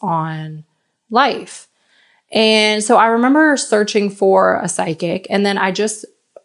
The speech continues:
happened to run into a podcast. Her name is Amanda Grace Newell, I think. She has her own podcast.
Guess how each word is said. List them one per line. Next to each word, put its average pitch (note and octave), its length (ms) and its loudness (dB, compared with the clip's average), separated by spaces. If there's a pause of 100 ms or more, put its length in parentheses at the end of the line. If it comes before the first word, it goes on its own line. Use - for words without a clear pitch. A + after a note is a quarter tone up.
happened D#4+ 540 0
to C#4+ 120 0
run G#3 320 2
into F#3 960 -2 (420)
a - 80 -2
podcast. F#3 920 -2
Her G3 120 -4
name F#3+ 280 0
is F3+ 520 -2 (200)
Amanda F#3+ 460 0
Grace G3 360 -2
Newell, G3 420 -2
I D4 140 -2
think. D4 360 -8
She C4+ 220 -2
has C#4+ 180 2
her C4 140 2
own G3+ 160 0
podcast. F#3 920 -2